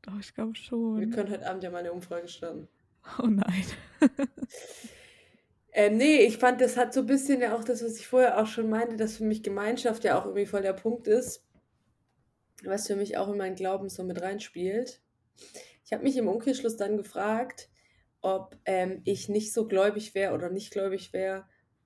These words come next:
Speaker 2: Vielleicht sollte man's jetzt nicht so ganz extrem sehen, aber, ähm, wenn ich nicht in Apostel mich so gut angekommen fühlen würde.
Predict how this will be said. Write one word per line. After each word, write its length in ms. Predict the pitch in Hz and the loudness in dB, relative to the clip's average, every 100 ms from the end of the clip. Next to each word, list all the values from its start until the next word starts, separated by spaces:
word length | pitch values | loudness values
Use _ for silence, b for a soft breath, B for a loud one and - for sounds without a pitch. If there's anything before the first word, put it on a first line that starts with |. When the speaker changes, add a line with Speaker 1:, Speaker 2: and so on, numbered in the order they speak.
| _ 151 | _ -18
Speaker 2:
Vielleicht 260 | 165 170 | -18 -10
sollte 180 | 170 143 | -6 -4
man's 180 | 160 - | -6 -8
jetzt 160 | - | -14
nicht 140 | 156 - | -14 -12
so 120 | 165 | -10
ganz 480 | 165 165 170 - - | -8 -8 -10 -16 -16
extrem 400 | - - - 180 | -18 -16 -10 -10
sehen, 240 | 180 185 180 | -6 -6 -4
aber, 240 | 170 170 b b b - | -4 -6 b b b -8
ähm, 340 | 175 180 180 | -4 -4 -4
wenn 420 | 180 185 190 180 - - | -4 -2 -4 -8 -12 -10
ich 240 | 185 - | -10 -6
nicht 240 | 196 185 | -6 -4
in 120 | - 143 | -2 -2
Apostel 480 | 170 214 214 214 | -4 -6 -6 -4
mich 180 | 202 196 | -6 -6
so 140 | 202 180 | -10 -10
gut 260 | 185 180 - | -16 -14 -6
angekommen 600 | 202 220 - - 165 156 | -4 -4 -6 -8 -6 -6
fühlen 400 | - 160 160 151 | -6 -6 -4 -6
würde. 480 | 151 160 - - | -6 -6 -8 -12